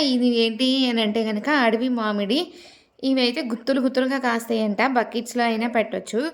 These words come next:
చిన్న చెట్లకే కాస్తాయి అనంట. అందుకని చెప్పి ఆన్‌లైన్‌లో అయితే తీసుకున్నాము. చాలా రోజులు అయిపోయింది పెట్టేసి, ఇప్పుడైతే కుదిరింది అనమాట. ఇంక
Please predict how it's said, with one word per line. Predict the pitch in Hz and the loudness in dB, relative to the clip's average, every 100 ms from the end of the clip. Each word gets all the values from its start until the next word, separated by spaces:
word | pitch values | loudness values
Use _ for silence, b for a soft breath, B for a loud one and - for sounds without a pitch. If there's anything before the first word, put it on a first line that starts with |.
| B B B B _ _ _ _ _ _ - _ - | B B B B _ _ _ _ _ _ -20 _ -2
చిన్న | 320 294 339 | 2 4 4
చెట్లకే | 330 269 269 277 277 | 2 0 0 0 0
కాస్తాయి | 254 233 233 226 240 226 | -2 0 0 0 0 0
అనంట. | 208 202 247 277 | -2 0 0 0
అందుకని | 240 233 240 233 | -2 0 0 0
చెప్పి | 247 254 254 226 | -4 0 2 4
ఆన్‌లైన్‌లో | 214 226 226 220 | 2 2 2 0
అయితే | 214 226 | 0 -2
తీసుకున్నాము. | 233 214 - 202 196 202 311 339 B B B | -2 -6 -4 -4 -2 -2 -4 -6 B B B
చాలా | 320 277 262 262 | 0 4 4 2
రోజులు | 254 285 285 | -2 -2 0
అయిపోయింది | 233 247 226 208 220 247 | 0 0 0 -2 -2 0
పెట్టేసి, | 247 220 226 226 233 269 359 B B B 277 | -2 0 0 0 -2 -4 -6 B B B -4
ఇప్పుడైతే | 277 262 240 262 302 | -2 0 0 -2 -4
కుదిరింది | 262 196 254 247 233 | -4 -2 -2 -2 -4
అనమాట. | 202 202 196 277 | -4 -6 -2 0
ఇంక | 294 | 0